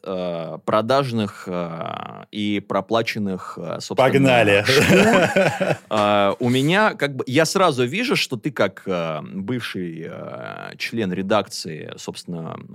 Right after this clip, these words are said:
Speaker 1: отечественного игрового издательства, э, ты сейчас вещаешь со своей, э, персональной яхты где-то посреди
Speaker 2: Мгм.
Speaker 1: Средиземного моря. Э, само собой, вон у тебя там
Speaker 2: Конечно.
Speaker 1: гитары висят, э,
Speaker 2: Да,
Speaker 1: какой-то
Speaker 2: да,
Speaker 1: с-,
Speaker 2: по двести пятьдесят тысяч долларов каждая, да,
Speaker 1: с-,
Speaker 2: вон,
Speaker 1: стра-,
Speaker 2: цену
Speaker 1: страт
Speaker 2: никак не
Speaker 1: какой-то
Speaker 2: поменяю.
Speaker 1: там, э,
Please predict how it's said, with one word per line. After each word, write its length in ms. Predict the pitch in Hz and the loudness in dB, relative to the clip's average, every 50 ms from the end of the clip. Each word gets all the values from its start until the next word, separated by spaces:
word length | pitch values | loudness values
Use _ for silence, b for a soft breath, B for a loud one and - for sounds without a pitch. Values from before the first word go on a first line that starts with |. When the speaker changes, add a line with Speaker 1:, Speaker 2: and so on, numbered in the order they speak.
| - - - | -18 -14 -8
Speaker 1:
отечественного 540 | - - 104 - 113 101 - - - 95 92 92 | -8 -6 -2 -2 -2 -2 -2 -4 -4 -4 -4 0
игрового 400 | 107 110 110 104 95 90 98 104 | 2 2 2 2 2 0 0 -2
издательства, 720 | 110 123 208 240 226 - 185 - - - 156 131 113 110 B B B B _ - | -2 0 -2 -2 -2 -2 -6 -4 -2 0 2 2 2 0 B B B B _ -6
э, 220 | 98 98 95 95 92 - | -2 -2 -2 -2 -2 -2
ты 140 | 165 156 | -2 -2
сейчас 360 | 131 - - - 123 110 - - | -2 -4 -2 -2 -2 -2 -2 -4
вещаешь 680 | 107 117 - - - 139 123 104 92 87 - - - | -4 -4 -2 0 2 2 2 2 2 0 -2 -4 -6
со 100 | - 104 | -6 -6
своей, 500 | - - 117 113 117 123 123 117 104 90 85 85 | -6 -2 0 0 0 0 0 -2 -2 -2 -2 -2
э, 380 | 82 80 82 80 78 78 80 80 82 | -2 -2 -2 -4 -6 -6 -8 -10 -10
персональной 640 | - 107 113 - 131 127 139 135 117 101 95 98 101 110 | -10 -10 -6 -4 -4 -2 -2 0 -2 -2 -2 -4 -4 -2
яхты 420 | 113 120 117 110 110 - - 92 | 0 2 2 2 0 -2 -8 -14
где-то 320 | 90 92 101 107 - - | -10 -6 -4 -4 -4 -4
посреди 400 | - - - - - 110 107 107 | -8 -10 -10 -6 -6 -4 -4 -2
Speaker 2:
Мгм. 80 | 107 120 | -2 -2
Speaker 1:
Средиземного 560 | 117 117 120 110 107 - 117 110 101 90 90 92 | -2 -2 0 0 0 2 2 2 0 0 0 0
моря. 500 | 98 127 185 220 233 214 151 110 92 B B B B B B B B B - | 0 2 2 2 2 2 2 0 -2 B B B B B B B B B -8
Э, 280 | - 92 90 87 87 87 | -4 -2 -2 -2 -2 -2
само 280 | - - 110 107 110 110 | -2 -2 -2 0 0 0
собой, 360 | - - 117 123 127 120 104 | 0 -2 -2 0 2 2 2
вон 200 | 98 98 95 95 | 2 2 2 0
у 20 | |
тебя 120 | 90 104 92 | 0 0 0
там 80 | 135 135 | 0 0
Speaker 2:
Конечно. 180 | 120 95 90 107 | 0 0 0 -2
Speaker 1:
гитары 460 | 117 104 - 196 220 220 196 165 139 | -2 0 2 4 4 6 4 4 2
висят, 560 | 127 123 123 - 143 123 110 101 92 - _ - | 0 0 -2 0 2 2 2 2 0 -2 _ -6
э, 480 | 98 92 90 87 85 82 82 82 85 85 | -4 -4 -2 -4 -4 -6 -6 -8 -10 -6
Speaker 2:
Да, 340 | 85 - 127 160 165 143 117 | -2 0 2 2 2 2 2
Speaker 1:
какой-то 300 | 113 107 117 131 139 139 120 | 0 0 2 2 4 4 4
Speaker 2:
да, 80 | 104 | 2
Speaker 1:
с-, 60 | 98 - | 2 2
Speaker 2:
по 80 | 117 | 0
двести 220 | 113 131 147 - - | 2 2 0 -2 -2
пятьдесят 180 | - - 143 | 0 0 0
тысяч 140 | - 131 127 | 0 0 2
долларов 280 | 143 143 135 127 117 - | 2 4 4 4 2 2
каждая, 380 | - 131 117 104 101 104 95 | 2 2 2 2 2 0 2
да, 220 | 92 110 113 101 92 | 2 2 2 0 0
Speaker 1:
с-, 20 | |
Speaker 2:
вон, 240 | 92 104 107 101 95 | 0 0 0 0 0
Speaker 1:
стра-, 120 | 90 156 - | 0 0 0
Speaker 2:
цену 80 | 110 | 0
Speaker 1:
страт 440 | 123 - - - 147 160 185 208 220 202 | -2 -4 -4 0 2 4 4 4 4 2
Speaker 2:
никак 220 | - 107 139 135 | 2 2 2 2
не 60 | - | 4
Speaker 1:
какой-то 260 | - 147 139 135 110 95 | 4 4 4 4 2 2
Speaker 2:
поменяю. 140 | - 95 90 | 0 0 2
Speaker 1:
там, 300 | 120 113 107 104 101 98 | 2 2 2 2 0 0
э, 200 | 98 95 90 90 | 0 -2 -2 -2